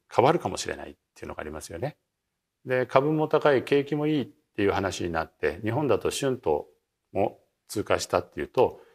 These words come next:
日本銀行がいよいよ金融政策の見直しに具体的に動き出すんじゃないかっていう思惑が出てくる。それからアメリカに関しても、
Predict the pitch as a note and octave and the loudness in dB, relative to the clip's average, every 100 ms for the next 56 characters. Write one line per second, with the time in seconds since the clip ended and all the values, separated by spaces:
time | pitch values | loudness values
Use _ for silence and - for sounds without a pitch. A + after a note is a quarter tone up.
0 | _ A#2 A2+ B2 A#2+ A#2 A#2+ A2 G#2+ A#2 | _ -2 0 0 -2 -4 -4 -4 -4 0
1 | D#3 D#3 - _ _ A2 A2 F2+ G2+ B2+ | 2 0 -4 _ _ 2 2 4 4 4
2 | G#2 - A2 G2+ G#2 G#2 F#2+ F2+ E2 D2+ | 2 -2 -2 0 0 0 0 -2 -4 -6
3 | D#2+ D#2 D2+ D2+ D2 - _ _ G#2 G#2+ | -2 -2 -4 -10 -12 -14 _ _ -6 -2
4 | G#2+ G2 F#2+ G2+ G2+ A2 G#2 F2 C2+ C#2+ | -2 -2 -4 -6 -2 -4 -2 -6 -8 -8
5 | G2 F#2+ D#2 C3+ - - - F2 E2+ - | -6 -6 -6 -10 -12 -16 -12 -10 -10 -12
6 | D2 D#2 _ _ _ _ _ _ _ _ | -14 -14 _ _ _ _ _ _ _ _
7 | _ _ - D3 D3+ C#3+ C#3 - C3+ D#3 | _ _ 0 2 6 6 6 4 0 0
8 | D#3 D#3+ D#3 D3+ C#3 - F2 E2+ E2 C#2+ | 0 -2 -2 -2 -2 -6 -6 -2 -2 -4